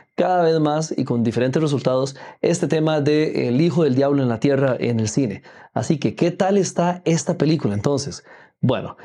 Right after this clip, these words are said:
les cuento que la trama gira en torno a Margaret, una joven que llega a Roma para tomar sus votos y convertirse en monja. Ahí se va a encontrar con la antesala de la historia original, es decir,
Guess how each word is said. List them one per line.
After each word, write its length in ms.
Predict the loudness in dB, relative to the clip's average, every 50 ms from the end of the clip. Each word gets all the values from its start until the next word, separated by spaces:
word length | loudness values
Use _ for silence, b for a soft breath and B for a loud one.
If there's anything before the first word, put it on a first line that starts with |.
| B B B B -2
les 120 | -2 0
cuento 340 | 2 2 2 2 2 0 0
que 100 | 0 0
la 100 | 0 0
trama 240 | 0 0 0 2 2
gira 340 | 2 4 4 2 2 0
en 260 | 0 0 0 0 0 0
torno 440 | 0 0 2 2 2 0 0 0
a 240 | -2 0 0 -2 -2
Margaret, 680 | -2 -2 0 0 0 0 0 0 2 2 0 0 0 -2 -2
una 160 | 0 2 2
joven 280 | 2 2 2 2 0
que 100 | 0 0
llega 280 | 0 0 2 2 2 2
a 60 | 2
Roma 320 | 0 0 0 0 -2 -2 0
para 260 | 0 0 0 0 0
tomar 340 | 0 0 0 0 0 -2 -2
sus 240 | -2 -2 0 2
votos 360 | 2 2 0 0 0 -2 -2 0
y 100 | -2 0
convertirse 600 | 0 0 0 0 0 0 0 0 0 0 -2 -2 0
en 160 | 0 0 2
monja. 500 | 2 2 2 2 0 -2 -4 -6 -8 -10 B B B B B B B B B
Ahí 240 | -2 0 2 2 2
se 120 | 2 0
va 80 | 0 2
a 40 |
encontrar 540 | 2 2 2 2 2 2 2 2 0 0 -2
con 460 | -2 0 0 2 2 0 0 -2 -4 b b b b b _ _
la 260 | -2 -2 0 0 0
antesala 720 | -2 -4 -2 -2 -2 -2 0 0 0 0 0 0 0 -2 0 0
de 240 | 0 0 2 2
la 80 | 2 0
historia 680 | -2 -2 -2 -2 0 0 2 2 2 2 2 0 -2 -6 _
original, 640 | -2 0 0 0 0 0 -2 -2 -2 -2 -2 -2
es 120 | -2 -2 -2
decir, 380 | 0 0 2 0 0 0 -4